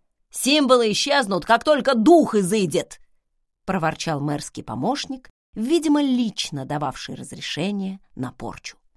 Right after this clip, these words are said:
"Так ведь, госпожа чародейка?" "Вы точно не хотите слышать ответ", покачала я головой. "Лучше откройте бутылку вина и поскорее закончим".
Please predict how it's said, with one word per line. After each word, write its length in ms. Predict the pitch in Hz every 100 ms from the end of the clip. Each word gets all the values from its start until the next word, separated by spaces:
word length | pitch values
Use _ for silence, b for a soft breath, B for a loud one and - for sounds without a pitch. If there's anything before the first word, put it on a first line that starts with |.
| _ _ _ _ _ _ _
"Так 280 | - 214 240
ведь, 180 | 247 185
госпожа 460 | 190 - 185 175
чародейка?" 680 | 156 151 147 143 135 - - - - _ _ _ _ _ _ _ _ _ -
"Вы 300 | 226 254 254
точно 680 | - 302 269 - - 156 156
не 180 | 151
хотите 600 | 147 147 147 - 214 -
слышать 640 | 320 - 156 156 - - -
ответ", 680 | 143 - - - _ - _ _ _ _ -
покачала 520 | - 131 - - -
я 360 | 117 120 170 _ -
головой. 500 | 170 131 - - - _ _ _ _ _ _ _ _ B B B
"Лучше 360 | 349 427 - 320
откройте 480 | 302 294 311 311 240
бутылку 440 | 247 262 254 247
вина 460 | 233 254 254 - - - _ _ _ _ -
и 40 | 440
поскорее 680 | 320 - 214 190 202 240 294 _
закончим". 720 | 143 139 - - - - -